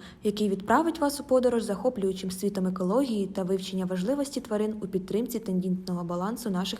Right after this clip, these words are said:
екосистем. Наші ведучі Осіпова Катерина та співведучий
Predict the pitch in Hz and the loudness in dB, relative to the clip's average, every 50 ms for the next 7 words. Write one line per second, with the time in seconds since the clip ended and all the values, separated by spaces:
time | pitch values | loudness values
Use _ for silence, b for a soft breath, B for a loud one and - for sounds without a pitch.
0 | - - 196 185 190 185 185 196 185 - - 185 180 175 180 180 B B B B | -6 -6 -6 -4 -4 -6 -8 -10 -12 -10 -8 -8 -6 -6 -8 -10 B B B B
1 | B B B _ 285 339 392 - 320 285 269 240 208 233 233 - - - 208 202 | B B B _ 2 2 4 4 4 6 6 4 4 4 2 2 2 0 -2 -2
2 | 208 - 220 214 - - - 202 190 196 196 202 202 202 208 196 202 202 185 185 | 0 0 0 0 0 -2 -2 0 0 2 0 0 -2 -2 0 2 2 2 2 2
3 | 185 196 190 185 - - 202 196 180 180 185 175 185 180 180 - - 185 180 - | 0 0 -2 -4 -4 -4 -4 -4 -2 -2 -2 0 0 0 0 0 -2 -4 -6 -6